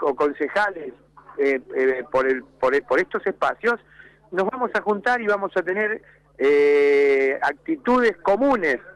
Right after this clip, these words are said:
decisiones comunes. En la legislatura lo estamos haciendo. Cada tema, por ejemplo, el tema de la policía comunal, tenemos una posición común, de oposición, lo dijimos durante la campaña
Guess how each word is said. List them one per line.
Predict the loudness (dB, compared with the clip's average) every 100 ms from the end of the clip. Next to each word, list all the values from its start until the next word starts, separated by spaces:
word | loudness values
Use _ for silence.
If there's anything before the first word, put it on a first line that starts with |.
| -20 -14
decisiones | -8 -8 -8 -10 -4 -2 -2 -4
comunes. | -4 0 0 -2 -6 -8 _ _ _ _
En | 0 2 2
la | -2
legislatura | -2 -2 -2 -2 0 -2
lo | -2
estamos | -4 -4 -4
haciendo. | -4 -2 -2 0 -2 -2 -10 -20 _ -4
Cada | -2 0
tema, | 0 0 2 0 -2
por | -2
ejemplo, | -2 -2 0
el |
tema | 0 0
de | 0
la |
policía | 0 -2 -2 -2
comunal, | -2 -2 -4 -4
tenemos | -6 -4
una | -2 -2
posición | -4 -6 -4 -2 0
común, | 0 2 2 2
de | -2
oposición, | -2 -4 -6 -8 -2 0 2
lo | 0
dijimos | -2 -4 -2 0
durante | 0 0 -2
la | 0
campaña | -2 -2 -2 -2 -2 -6